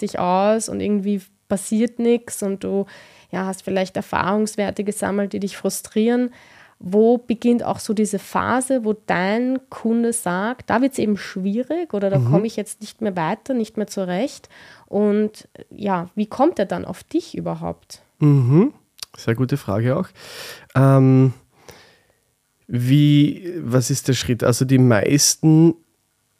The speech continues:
Speaker 2: merken halt einfach früher oder später, dass es irgendeinen Punkt gibt, wo sie einfach nicht weiterkommen.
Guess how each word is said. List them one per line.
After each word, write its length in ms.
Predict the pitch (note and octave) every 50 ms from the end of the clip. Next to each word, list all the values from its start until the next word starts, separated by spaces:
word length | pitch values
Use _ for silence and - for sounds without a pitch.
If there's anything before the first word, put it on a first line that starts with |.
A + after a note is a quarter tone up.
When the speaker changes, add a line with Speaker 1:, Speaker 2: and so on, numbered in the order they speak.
| _ _
Speaker 2:
merken 640 | - B2+ B2 A#2+ A#2 G2+ - B2 B2+ - - B2+ B2+
halt 360 | C3+ C#3+ C#3+ C#3+ - - -
einfach 320 | - A2 B2 A#2+ D3 C#3+
früher 380 | - - - - C3+ D3 D3 D3
oder 140 | D3 D3+ C3+
später, 460 | - - - - A2 A2 B2 - D3
dass 180 | C#3 B2 A2+
es 180 | - A2+ - - -
irgendeinen 540 | C#3 C3+ C#3+ D#3 - - B2+ A#2 A2+ G#2+ G#2+
Punkt 340 | - - B2 C3 - -
gibt, 220 | - D#3+ - - -
wo 60 | A#2+
sie 140 | A2+ A#2 -
einfach 220 | - G#2+ G#2 G#2+
nicht 220 | A2 A2+ - - -
weiterkommen. 600 | - - - - G2+ - - - - - -